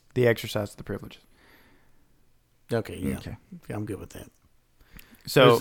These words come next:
Speaker 2: There's, there's an unbiblical
Speaker 1: as, as already been said, s-
Speaker 2: Yeah.
Speaker 1: subtraction by addition. This idea of he didn't lose some sort of deity, he didn't stop, uh, existing eternally as God, but he took
Speaker 2: He
Speaker 1: upon himself a human nature.
Speaker 2: He veils it in his humanity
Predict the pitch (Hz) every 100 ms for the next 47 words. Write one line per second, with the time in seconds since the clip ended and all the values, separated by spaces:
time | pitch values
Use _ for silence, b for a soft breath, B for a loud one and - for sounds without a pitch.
0 | - 131 117 123 139 131 120 117 107 -
1 | 101 98 127 120 110 - - 120 120 123
2 | 117 110 139 117 - 113 - - - 120
3 | 113 - 117 143 131 - 123 117 104 107
4 | 104 - - B B B B - 131 123
5 | 120 123 117 113 107 - - _ _ 110
6 | 113 123 117 113 131 127 113 - 120 -
7 | 117 110 107 120 123 117 117 113 120 120
8 | - 104 - b b b b - 123 104
9 | - - 87 - - - - _ _ 139
10 | 113 123 - 113 107 - 120 113 110 110
11 | 120 113 113 110 135 127 120 143 120 123
12 | 127 120 117 - 113 - 117 123 110 107
13 | - 139 131 127 139 127 113 110 107 104
14 | 92 104 104 98 90 -